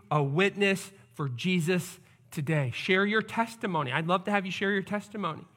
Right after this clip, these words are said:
But how are you doing at being a witness? Because again, following Jesus is not internal, not just internal.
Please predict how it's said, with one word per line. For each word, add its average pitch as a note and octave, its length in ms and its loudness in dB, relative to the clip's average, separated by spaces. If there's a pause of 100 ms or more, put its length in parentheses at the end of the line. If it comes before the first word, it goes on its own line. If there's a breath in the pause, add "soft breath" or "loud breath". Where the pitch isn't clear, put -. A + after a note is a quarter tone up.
(280 soft breath)
But G3 100 2
how A3+ 220 8
are A#3 200 8
you B3+ 160 2
doing F3+ 360 2
at F3+ 120 0
being G#3+ 200 2
a A3 60 4
witness? A3+ 360 -2
Because F#3 280 -2
again, G#3 420 0 (1300 soft breath)
following E3+ 400 2
Jesus E3+ 360 0
is C#3+ 140 -4
not D3+ 200 4
internal, E3+ 500 -2 (760)
not E3+ 160 -2
just A3 280 2
internal. D3 440 -2